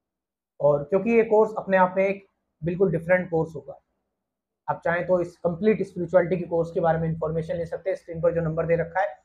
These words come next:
और साथ ही साथ सही meditation क्या है, क्योंकि मेडिटेशन एक प्रैक्टिकल चीज़ है, इसी से ही आप सीखते हैं। Meditation को लेकर मैं एक course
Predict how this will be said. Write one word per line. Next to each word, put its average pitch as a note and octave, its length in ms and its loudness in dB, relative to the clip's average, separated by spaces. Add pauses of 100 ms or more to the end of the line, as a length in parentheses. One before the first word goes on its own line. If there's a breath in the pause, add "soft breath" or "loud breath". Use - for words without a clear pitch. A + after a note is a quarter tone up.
(180)
और - 100 2
साथ D4 280 8
ही A#3+ 60 0
साथ A3+ 320 6 (360)
सही A#3+ 300 8
meditation G3+ 560 4
क्या E3+ 120 0
है, C#3+ 60 -2
क्योंकि D#3+ 180 -4
मेडिटेशन F#3 460 0
एक G3+ 140 -4
प्रैक्टिकल F#3+ 400 0
चीज़ D#3 220 -6
है, C#3+ 140 -8
इसी F#3 140 -10
से G3 100 0
ही G3+ 80 2
आप F#3+ 240 2
सीखते D#3+ 320 -8
हैं। C#3 160 -8 (760)
Meditation A#3+ 460 6
को C#4 80 10
लेकर A3+ 220 6
मैं A3+ 120 2
एक A3+ 140 -4
course G#3 220 4